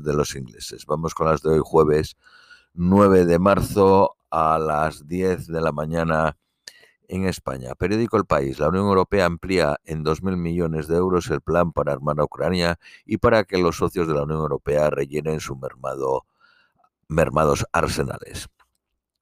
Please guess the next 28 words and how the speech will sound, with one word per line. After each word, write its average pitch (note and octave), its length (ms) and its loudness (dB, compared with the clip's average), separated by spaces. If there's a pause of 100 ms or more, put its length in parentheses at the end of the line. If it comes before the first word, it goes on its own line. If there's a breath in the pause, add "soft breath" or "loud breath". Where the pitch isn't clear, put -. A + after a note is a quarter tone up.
(540 loud breath)
Occidente B2 840 6
duda A2 360 8
de G2 100 6
la F2 100 4
participación F2+ 1300 -2
de E2+ 80 0
Ucrania F#2+ 720 0 (260 loud breath)
en F#2+ 180 0
la F#2 120 4
voladura F2+ 720 4
del E2 160 0
gasoducto D#2+ 640 -2
Nord C#2+ 260 -4
Stream. - 320 -16 (500 soft breath)
Mientras E2+ 380 -2
Ucrania G#2 420 0
lo F#2 140 4
niega, A#2 340 0
Berlín F#2+ 380 0
señala F#2+ 440 0
que E2 160 -6
podría E2+ 340 0
ser F2+ 180 -2
una E2+ 160 -2
operación D2+ 540 -4
de D2+ 100 -2
falsa D2+ 360 -2
bandera. E2 480 0